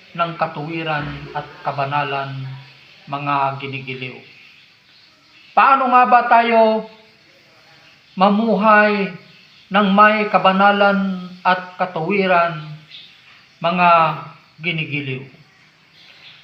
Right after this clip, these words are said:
Sa talatang ito na pag-aralan po natin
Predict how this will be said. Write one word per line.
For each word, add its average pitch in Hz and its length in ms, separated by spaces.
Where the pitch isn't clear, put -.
Sa 220 160
talatang 233 480
ito 214 560
na 175 480
pag-aralan 202 640
po 185 80
natin 196 720